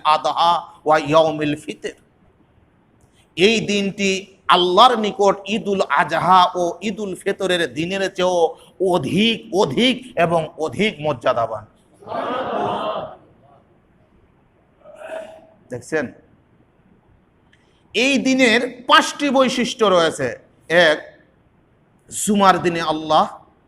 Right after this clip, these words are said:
আদি পিতা আদম আলাইহিস সালাতু ওয়াস সালামকে সৃষ্টি করেছেন।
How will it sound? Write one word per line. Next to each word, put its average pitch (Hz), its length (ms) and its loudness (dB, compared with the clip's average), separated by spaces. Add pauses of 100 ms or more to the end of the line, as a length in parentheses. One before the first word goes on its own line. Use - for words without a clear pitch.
আদি 170 360 -2 (680)
পিতা 202 240 -2
আদম 165 320 0
আলাইহিস 175 460 -4
সালাতু 160 320 -2
ওয়াস 147 160 -6
সালামকে 147 380 -6
সৃষ্টি - 360 -18
করেছেন। 117 400 -20